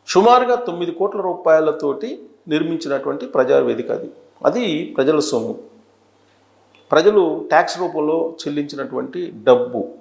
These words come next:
ఆ తొమ్మిది కోట్ల రూపాయల ప్రజావేదికను కూల్చే-, వేయడాన్ని ఆ రోజున జగన్మోహన్ రెడ్డి సమర్థించుకున్నారు.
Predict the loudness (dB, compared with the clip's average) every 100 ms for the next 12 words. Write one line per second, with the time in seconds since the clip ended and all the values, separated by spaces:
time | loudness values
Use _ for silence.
0 | _ _ _ -20 -20 -8 0 0 0 -2
1 | -2 4 4 4 0 2 4 4 2 2
2 | 4 4 2 -4 -8 -8 -6 -6 -4 -6
3 | -6 -8 0 4 4 4 2 -2 -6 -16
4 | -20 -6 2 4 4 2 0 -2 -2 -8
5 | -18 _ _ _ _ _ _ _ _ _
6 | _ _ _ _ _ _ _ -2 4 6
7 | 6 4 2 0 -4 -4 -6 -6 -10 -8
8 | -4 -2 -4 -10 -10 -8 -8 -8